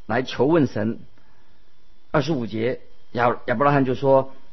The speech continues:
：“将义人与恶人同杀，将义人与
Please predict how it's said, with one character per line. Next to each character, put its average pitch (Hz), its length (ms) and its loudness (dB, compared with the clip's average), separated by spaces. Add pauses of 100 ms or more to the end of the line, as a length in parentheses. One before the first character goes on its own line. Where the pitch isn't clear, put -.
(720)
：“将 208 240 2
义 269 180 -6
人 147 300 4 (380)
与 131 320 -4
恶 208 180 6
人 139 240 4
同 156 300 -2
杀， 160 340 -2 (600)
将 208 240 4
义 277 140 -6
人 160 280 2
与 123 180 -4